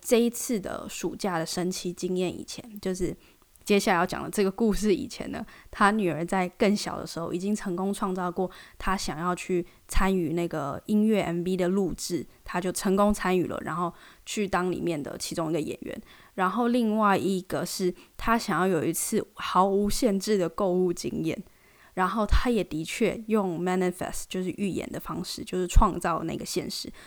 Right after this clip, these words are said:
所以他女儿已经很熟悉这个过程了。然后这一次呢，他就问他女儿说，那这一次暑假他想要创造什么？那这次他女儿的愿望很特别，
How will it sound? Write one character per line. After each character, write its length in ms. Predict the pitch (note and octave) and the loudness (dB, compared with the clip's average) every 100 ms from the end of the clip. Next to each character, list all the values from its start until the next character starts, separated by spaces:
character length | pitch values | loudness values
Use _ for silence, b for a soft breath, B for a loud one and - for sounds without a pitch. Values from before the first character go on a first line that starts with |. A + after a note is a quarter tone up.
| B | B
所 100 | - | 2
以 40 | D#4+ | 6
他 80 | D#4+ | 6
女 120 | G#3+ | 6
儿 80 | D#3+ | 2
已 60 | |
经 100 | F#3+ | 0
很 200 | G#3 G3 | -2 -2
熟 260 | - E3+ D#3+ | -2 -4 -4
悉 240 | - F3+ | -4 -4
这 100 | F3+ | 0
个 60 | D#3+ | -2
过 240 | - E3 | 0 -4
程 180 | - - - | -4 -12 -16
了。 100 | A#3+ b b b | -20 b b b
然 100 | G#3 | 2
后 80 | C4+ | 2
这 140 | C4 C4+ | 6 4
一 60 | |
次 260 | C4+ - C#4+ | 4 0 2
呢， 160 | G3+ F#3 | 2 2
他 160 | - | 0
就 140 | G#3 G#3+ | 0 0
问 100 | G3+ | 0
他 140 | G3 | -2
女 140 | F3+ | -4
儿 100 | C#3+ - | -4 -6
说， 140 | E3+ | -4
那 160 | G3 F#3+ | -4 -2
这 140 | F#3+ | -2
一 100 | F#3 | -2
次 240 | F#3 F#3 | -2 -4
暑 240 | F3 - - | -4 -8 -10
假 180 | - E3 - b b b b - | -8 -8 -10 b b b b -2
他 200 | - F3+ | 0 0
想 200 | - - | -2 -6
要 80 | - | -4
创 220 | - - | -2 -2
造 180 | - - | -4 -4
什 160 | - | -8
么？ 60 | - - B B B B B - | -12 -20 B B B B B 2
那 140 | C4+ | 2
这 160 | C4+ C4+ | 4 2
次 140 | C4 | 4
他 140 | A3 | 4
女 180 | G#3 F3 | 4 2
儿 120 | - | 2
的 220 | D3+ E3 E3+ - _ | 0 -2 -4 -10 _
愿 260 | - A#3+ G3 | 4 6 6
望 160 | F#3+ F3 | 2 0
很 140 | - | -6
特 260 | - - - | -8 -8 -8
别， 180 | - - | -10 -14